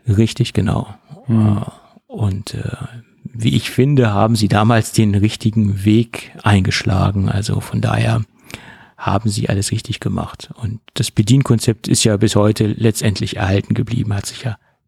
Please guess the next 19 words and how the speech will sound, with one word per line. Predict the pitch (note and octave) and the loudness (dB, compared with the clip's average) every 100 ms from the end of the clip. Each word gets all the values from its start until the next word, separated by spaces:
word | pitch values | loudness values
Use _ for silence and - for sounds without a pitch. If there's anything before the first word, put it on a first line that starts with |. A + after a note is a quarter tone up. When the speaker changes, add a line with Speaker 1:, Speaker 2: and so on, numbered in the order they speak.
| _ _ | _ _
Speaker 2:
großartig, | - - A#2 - A2 G#2 - A2 - - _ _ _ - | -4 0 0 -2 -2 -2 0 0 -2 -10 _ _ _ -4
oder | G#2+ | -2
besser | G2+ G#2 G#2+ | 2 2 2
gesagt, | G2 G2 - - | 2 -2 -6 -20
v-, | - A2+ - | -8 -6 -2
vom | C3+ A#2 | -2 0
Display | - C3 - G#2+ | 0 0 2 4
her, | G#2 G#2+ G#2+ | 4 4 2
von | A2+ | 0
der, | G#2 | -2
vom, | - - A#2+ | -2 -8 -2
vom, | G#2+ G2+ - | -2 0 -2
vom | - | 0
Multitouch-Display | A2 C#3 C#3+ - A#2 - A2 - G#2 | 2 2 2 0 0 0 -2 0 -2
hat | G2 | -2
sich | - G2+ | -4 -6
ja | A2+ | -4
im | |
Endeffekt | G#2+ G#2 - A2 | -4 -4 -4 -6